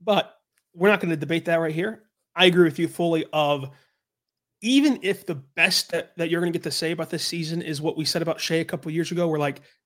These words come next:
he is playing at an All-Star caliber level, he just was not selected for the team. That right there is just, it's purely enough. Because if this is how good he is already, and we've heard all the things about his work ethic, we've heard how much of a hoop junkie he is,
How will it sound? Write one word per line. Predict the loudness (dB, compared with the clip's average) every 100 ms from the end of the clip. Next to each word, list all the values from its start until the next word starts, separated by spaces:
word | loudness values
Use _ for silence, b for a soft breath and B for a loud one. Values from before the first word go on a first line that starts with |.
| 0
he | 6
is | 6
playing | 4 0 2
at | 2
an |
All-Star | 2 2 2 2 0
caliber | -2 -4 0 0 2
level, | 2 2 0 -2 b _
he | -2
just | 0
was | 0 0
not | 0 0
selected | -2 -2 -4 -4
for |
the | -4
team. | -4 -2 -2 -2 -4 b _ _ _
That | 0 0 2
right | 2 2
there | 2 2 2
is | -2 -6
just, | -6 -8 -6
it's | -8 -8 -10
purely | -2 0 2 0
enough. | -2 -4 -6
Because | -6 0 2 2
if | -2 -8 -2
this | 0 2 0 -4 b b -10
is | -2
how | 0
good | 2 2
he | 4
is | 4 4
already, | 2 0 2 0 -2 -4 _ _ _ _
and | 2 4 4 2 -4 _ _ _
we've | -4 -2 2
heard | 2 4
all | 4
the | 2
things | 0 -2 0
about | -2
his | -2
work | -4 -4
ethic, | -8 -8 -6
we've | -4 -2
heard | 0 0
how | 0
much | -4
of | -4
a | -4
hoop | -4 -2
junkie | -2 -2 -2
he | -2 -2
is, | -2 -4